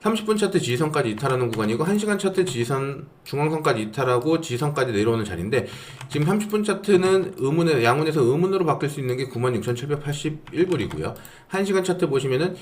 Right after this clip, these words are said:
양운이 얇게 유지가 되고 있는 구간이기 때문에 여기서 하방으로 바로 내릴 수 있는, 그 다음 두 시간 차트 보시면은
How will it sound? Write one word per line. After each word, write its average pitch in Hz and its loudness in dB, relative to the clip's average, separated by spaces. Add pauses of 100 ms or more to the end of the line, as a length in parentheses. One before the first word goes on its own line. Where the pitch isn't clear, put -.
(160)
양운이 117 2
얇게 190 2
유지가 147 2
되고 139 2
있는 127 0
구간이기 113 0
때문에 120 0
여기서 117 2
하방으로 175 0 (420)
바로 123 2
내릴 101 2
수 - -8
있는, 80 -6
그 - -10
다음 107 -2
두 110 -4
시간 143 -2
차트 147 -2
보시면은 117 0